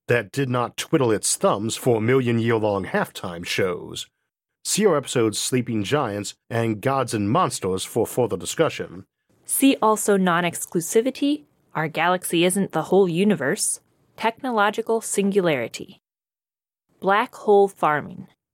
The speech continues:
Speaker 1: Black hole farming, as discussed in the first episode of our Civilizations at the End of Time series, refers to civilizations that use black holes as their main power source, either by methods like the Penrose process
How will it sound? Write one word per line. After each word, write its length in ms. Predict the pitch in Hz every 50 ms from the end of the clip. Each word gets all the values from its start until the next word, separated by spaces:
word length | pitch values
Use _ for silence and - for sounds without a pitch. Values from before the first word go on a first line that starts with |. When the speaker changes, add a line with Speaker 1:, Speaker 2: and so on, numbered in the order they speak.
| _ -
Speaker 1:
Black 240 | 123 156 214 214 -
hole 220 | - 175 156 -
farming, 520 | - - 160 151 113 92 85 87 104 98
as 240 | 104 87 107 120 110
discussed 400 | - 107 - - 147 123 - -
in 60 | -
the 60 | 107 98
first 340 | - - 147 139 - -
episode 400 | - 139 131 - - - 104 98
of 80 | 98 95
our 140 | 95 95 85
Civilizations 840 | - - - 143 117 107 107 101 104 117 110 - - 107 101 98
at 100 | 107 101
the 140 | - 110 113
End 80 | 104 95
of 80 | 90
Time 300 | - - 107 95 90 90
series, 580 | - - - - 208 131 95 87 90 92 - - _ _ _ _ -
refers 380 | 131 135 - - 233 220 -
to 100 | - 147
civilizations 760 | - - 165 143 123 117 107 92 110 117 110 - - 104 95
that 140 | 92 104 -
use 240 | 107 113 117 107 92
black 360 | - - 107 107 101 95 -
holes 360 | - - 160 123 104 104 90
as 160 | - 98 92 90
their 160 | 107 101 98
main 360 | 98 101 98 95 95 92 85
power 360 | - - 165 180 143 101 92
source, 460 | 90 - - 95 76 57 71 - - - _ _ _ _ _ _ -
either 300 | 110 113 117 120 117 113
by 180 | 104 110 107 107
methods 400 | 107 110 113 - - 110 95 98
like 140 | 101 101 95
the 100 | - 85
Penrose 460 | - - 196 208 156 113 101 92 -
process 600 | - - 107 95 87 - - 104 98 101 - -